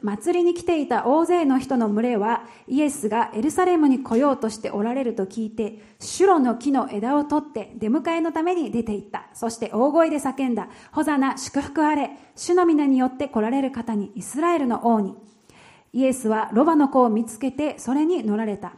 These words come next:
それは次のように書かれている通りであった。「恐れるな、シオンの娘。見よ、あなたの王が来られる。ロバの子に乗って。」はじめ、弟子たちにはこれらのことがわからなかった。しかし、イエスが栄光を受けられてから、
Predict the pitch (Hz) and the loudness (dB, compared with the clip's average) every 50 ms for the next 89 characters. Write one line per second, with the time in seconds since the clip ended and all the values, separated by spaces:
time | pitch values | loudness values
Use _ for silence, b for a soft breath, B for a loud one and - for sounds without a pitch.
0 | - _ _ - 240 240 247 247 254 247 247 - 269 311 349 349 359 349 339 320 | -20 _ _ -4 -2 0 2 2 0 -2 -4 -6 -4 -2 0 2 2 2 2 2
1 | 302 302 311 - 214 190 240 247 247 247 254 233 233 240 240 240 240 247 240 233 | 0 -2 -2 -4 -4 -4 -2 -2 0 0 2 2 2 2 0 0 0 0 0 0
2 | 214 208 220 196 - - - - - B B B B B B B B B - - | 0 0 -2 -4 -6 -8 -12 -12 -12 B B B B B B B B B -6 -4
3 | 240 233 277 269 277 269 254 254 226 233 226 - - - 262 262 247 240 233 220 | -2 0 2 2 4 4 4 2 2 0 0 -4 -4 -2 0 2 2 2 2 0
4 | 208 214 220 208 - - 214 220 226 208 - - - _ - 208 233 285 320 269 | 0 -2 -2 -4 -6 -6 -4 -4 -4 -6 -8 -12 -20 _ -6 -4 -2 -2 -2 -4
5 | - B B B B B - - 247 294 349 339 349 320 311 247 226 - 359 370 | -6 B B B B B -8 -2 -2 0 0 0 0 0 0 2 4 6 6 6
6 | 339 302 262 262 - 226 220 220 226 220 208 - - - - - - 208 254 - | 6 4 0 0 0 0 0 0 0 -2 -2 -4 -8 -14 -20 -6 -2 2 2 4
7 | - 269 240 208 - 226 247 220 208 185 185 196 - - - 196 - - _ b | 4 2 2 0 -2 -4 -4 -4 -4 -6 -8 -12 -12 -12 -14 -14 -14 -16 _ b
8 | b b b b b b b b b - - - 269 269 359 349 349 349 277 220 | b b b b b b b b b -8 -4 -2 -2 0 2 2 2 2 0 0
9 | 226 339 349 349 392 381 370 349 302 269 226 208 - 233 262 285 269 247 226 214 | 0 -2 0 2 0 2 2 2 2 2 2 2 2 4 4 4 4 2 0 -2
10 | 226 208 214 185 175 175 175 - 226 214 220 226 233 233 214 185 - - - - | -2 -4 -4 -4 -6 -6 -8 -6 -6 -4 -2 -2 -4 -4 -6 -8 -10 -12 -14 -16
11 | - - b b b b b b - - - - 262 254 247 - - 208 196 - | -16 -18 b b b b b b -16 -16 -6 -4 -2 -2 -2 -2 -6 -8 -6 -2
12 | 240 269 277 269 277 - 208 185 - 220 226 294 302 294 - 311 302 302 320 294 | -2 0 0 -2 -2 -6 -8 -6 -4 -2 -2 -2 0 0 0 2 4 4 4 2
13 | - - 208 - - 277 320 359 359 349 - - 202 - 165 170 196 208 B | 2 0 -2 -2 -2 0 0 0 0 0 -2 -4 -6 -8 -8 -8 -8 -8 B